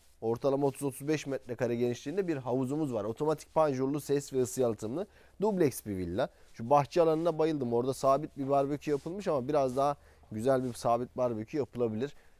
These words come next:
Güzel bir ağaç var, görüyor musunuz? Çok güzel değil mi? Kesmemişler bunu da. Böyle bırakmışlar. Bir de salıncak yapmışlar buraya. Geniş de bir bahçe alanı var. Denize de çok yakın. Sağlık Ocağı'na, semt pazarına yürüme mesafesinde arkadaşlar burası.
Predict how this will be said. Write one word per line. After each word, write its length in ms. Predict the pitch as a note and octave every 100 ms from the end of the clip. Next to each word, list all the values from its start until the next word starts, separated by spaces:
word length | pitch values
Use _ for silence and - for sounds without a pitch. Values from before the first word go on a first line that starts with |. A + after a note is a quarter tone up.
| -
Güzel 340 | G#2+ C3+ E3 D3+
bir 180 | D3 C3+ -
ağaç 340 | A2 B2+ D3+ -
var, 120 | F#2+
görüyor 240 | F2+ A#2+
musunuz? 240 | D#3 G#2 E2+
Çok 220 | - B2
güzel 220 | B2 C3+ F#3
değil 120 | G3+
mi? 120 | F2+ - _ -
Kesmemişler 840 | C#3+ D3+ E3 C3+ - - G#2 G2
bunu 200 | F#2+ A#2
da. 120 | D#3+
Böyle 220 | B2+ C3
bırakmışlar. 640 | B2+ C3+ - C3+ - C#3+
Bir 60 | A#2+
de 60 | A#2+
salıncak 640 | - A2 A2+ A#2 C3+ -
yapmışlar 640 | G#2+ - E2+ - F#2 F2
buraya. 280 | F2+ A#2 A3 - - - -
Geniş 360 | B2+ D#3 -
de 140 | A#2 B2+
bir 200 | F3+ - - - -
bahçe 580 | G2+ A#2+ C3 - - D#3+
alanı 500 | - A2+ A#2+ C3+ D#3+
var. 160 | A#2 B2+ - -
Denize 380 | E3+ G3 C#3+ C3+
de 80 | D#3+
çok 340 | - D3 -
yakın. 200 | F#2 -
Sağlık 460 | F#2 - D#3+ D#3 C#3
Ocağı'na, 400 | B2+ A#2+ A2 F#2
semt 400 | - D3 D#3 -
pazarına 420 | C#3 C3 C3+ E3
yürüme 420 | C#3 A2+ B2 D3
mesafesinde 680 | D#3 B2+ - F#2 F2+ - F#2
arkadaşlar 540 | F#2+ D#3 C#3 - F2+
burası. 280 | E2 D#2 -